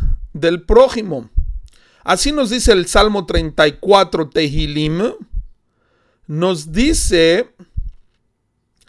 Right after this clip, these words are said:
"Mi aish ejafetz chaim, ohev yamim lirot tov". ¿Qué quiere decir? "¿Quién es el hombre que desea vida y quiere muchos días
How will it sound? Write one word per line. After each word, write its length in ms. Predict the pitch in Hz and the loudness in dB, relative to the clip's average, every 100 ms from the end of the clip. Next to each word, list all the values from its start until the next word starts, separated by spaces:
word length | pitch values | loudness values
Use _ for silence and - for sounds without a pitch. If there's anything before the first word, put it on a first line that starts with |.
| _ _ | _ _
"Mi 220 | 165 254 | -2 0
aish 680 | 294 220 233 247 202 - - - | 2 2 2 0 -2 0 4 4
ejafetz 840 | 180 170 180 165 - 220 214 - | 2 0 2 0 4 4 4 -4
chaim, 500 | 196 156 151 156 208 254 _ _ _ _ _ | -4 -2 -2 -6 -8 -14 _ _ _ _ _
ohev 480 | 165 180 196 269 208 | 2 4 6 4 2
yamim 640 | 226 214 208 240 269 220 226 254 247 _ _ - | 2 2 2 0 0 0 0 0 -4 _ _ -12
lirot 680 | 160 185 196 214 233 165 214 - - _ | -6 -2 4 6 6 4 -4 -6 -8 _
tov". 360 | 196 185 131 117 101 _ _ _ _ _ _ _ _ _ _ _ | 4 6 4 -2 -20 _ _ _ _ _ _ _ _ _ _ _
¿Qué 140 | 196 | -4
quiere 240 | 185 202 170 | 0 2 2
decir? 640 | 147 - - 127 185 240 - - - - _ _ - _ _ _ | 0 -2 -2 0 -2 -4 -10 -10 -10 -14 _ _ -20 _ _ _
"¿Quién 300 | 202 254 294 | 4 4 4
es 180 | 254 220 | 4 4
el 160 | 214 | 6
hombre 600 | 220 262 226 214 190 143 | 6 6 6 6 6 2
que 160 | - 160 | 0 2
desea 440 | 151 - 190 170 165 | 2 2 2 4 2
vida 440 | 147 139 180 254 - - - _ _ | 0 0 0 -2 -8 -10 -12 _ _
y 160 | 196 156 | -8 4
quiere 280 | - 285 | 6 6
muchos 460 | 240 262 - 233 165 | 4 0 0 -2 0
días 600 | 226 262 208 175 - | 2 6 6 4 0